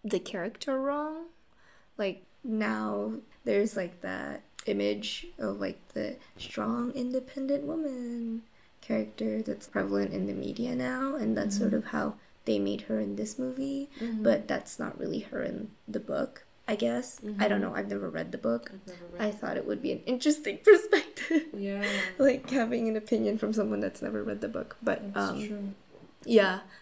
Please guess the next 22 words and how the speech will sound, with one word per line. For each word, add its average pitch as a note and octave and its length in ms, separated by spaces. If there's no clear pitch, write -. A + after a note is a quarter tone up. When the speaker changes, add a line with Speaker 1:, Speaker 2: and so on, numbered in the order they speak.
Speaker 1:
'cause, G3 340
of G3 200
course, G3+ 180
everybody F#3+ 440
else F3+ 180
has F#3 180
that F3+ 280
to - 100
compare G#3+ 480
it - 180
to. B3+ 360
Speaker 2:
Yeah. G3+ 300
Speaker 1:
So G#3 200
they're G3+ 200
like, G3+ 320
"She's A3 300
not," B3 280
like, A3 160
how, A3+ 600
I A3 120
think A3+ 360
the A3 280